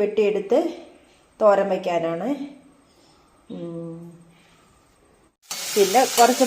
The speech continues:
പയർ ഇവിടെ ഇരിപ്പുണ്ടായിരുന്നു, അത് അരിഞ്ഞ് മെഴുക്ക് പുരട്ടി വെക്കുകയാണ്.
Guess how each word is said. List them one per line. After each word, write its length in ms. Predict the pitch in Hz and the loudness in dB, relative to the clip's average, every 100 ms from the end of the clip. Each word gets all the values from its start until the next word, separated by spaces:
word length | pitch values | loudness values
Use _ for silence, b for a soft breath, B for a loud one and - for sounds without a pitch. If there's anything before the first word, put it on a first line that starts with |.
| 254 | 6
പയർ 260 | 202 214 233 | 8 8 8
ഇവിടെ 180 | 220 196 | 6 4
ഇരിപ്പുണ്ടായിരുന്നു, 680 | 196 180 175 180 175 175 254 - - - - - - - - - 185 | 4 0 2 2 2 0 -2 -2 -6 -6 -6 -6 -6 -4 -4 2 2
അത് 180 | 170 254 - - 208 | 4 2 2 0 2
അരിഞ്ഞ് 300 | 180 190 240 | 2 2 0
മെഴുക്ക് 260 | 208 175 - | 2 0 2
പുരട്ടി 220 | 202 196 233 | 2 4 4
വെക്കുകയാണ്. 560 | 190 - 170 156 151 | 4 2 0 2 2